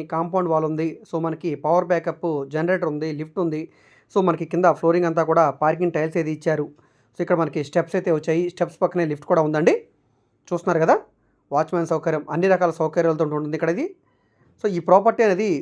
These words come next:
విజయవాడ బందర్ రోడ్డుకి దగ్గరగా ఉండే తాడిగడప దగ్గర యనమల కుదురు ఏరియాలో సేల్కి వచ్చిన అపార్ట్‌మెంట్ ఫ్లాట్ అండి. So, ఇది డాక్యుమెంట్ పరంగా పద్నాలుగు వందల డెబ్బై ఎస్ఎఫ్టీ కానీ, అన్అఫీషియల్‌గా చూసుకుంటే కనుక దాదాపుగా మనకి ఇది పదహారు వందల యాభై నుంచి పదిహేడు వందల ఎస్ఎఫ్టీ వస్తుందండి.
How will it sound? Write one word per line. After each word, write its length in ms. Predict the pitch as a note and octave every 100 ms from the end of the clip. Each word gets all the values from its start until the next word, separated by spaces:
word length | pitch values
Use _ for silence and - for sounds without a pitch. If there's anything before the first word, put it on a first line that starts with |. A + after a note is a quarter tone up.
| D#3+
విజయవాడ 420 | D#3 A3 G#3 G3+
బందర్ 320 | D#3 E3 F#3+
రోడ్డుకి 220 | G3+ F3+ D#3+
దగ్గరగా 380 | D3+ F3+ F3
ఉండే 220 | D#3+ F#3 D3
తాడిగడప 480 | D#3 E3+ G3 F#3+ E3
దగ్గర 280 | D#3 E3 D3+ F3+ - - - D#3
యనమల 340 | F3+ A3+ B3+
కుదురు 240 | A3 G3+
ఏరియాలో 300 | F#3 F3 E3+
సేల్కి 240 | E3+ D#3+ D#3+
వచ్చిన 180 | F#3 F#3 D3+ C3 D3+
అపార్ట్‌మెంట్ 480 | D#3 F#3 F#3 D#3+
ఫ్లాట్ 200 | D#3+ D3+
అండి. 160 | D#3 D#4+ A#4+ _ _ _ _ _ _ _ _ _
So, 40 | F#3 E3+
ఇది 140 | F3+ G#3 D#3
డాక్యుమెంట్ 420 | D3+ F3+ A#3+ A#3+
పరంగా 340 | A#3 A3+ G#3+ A3+ E3+
పద్నాలుగు 380 | D#3+ D#3+ G3+ G3
వందల 140 | F#3+
డెబ్బై 220 | F3+ E3+ F3
ఎస్ఎఫ్టీ 300 | E3+ F#3 G#3
కానీ, 240 | F#3 E3+ G3 E3+ - - -
అన్అఫీషియల్‌గా 540 | F3 G#3+ A3 B3 A3+ G3+
చూసుకుంటే 340 | G3 G#3 F#3
కనుక 220 | F3+ F#3+ F3 C3+ C3+ E3+
దాదాపుగా 400 | E3 G3+ F#3+ G3
మనకి 220 | F#3 F#3
ఇది 140 | G3 E3 A3+ _ _ -
పదహారు 280 | D#3+ F#3 G3+
వందల 160 | G3 F#3
యాభై 240 | F3+ F3
నుంచి 180 | F#3+ F#3
పదిహేడు 320 | E3 E3 F#3
వందల 140 | F#3 E3
ఎస్ఎఫ్టీ 260 | G3 F#3+ F3
వస్తుందండి. 360 | - E3 A#3+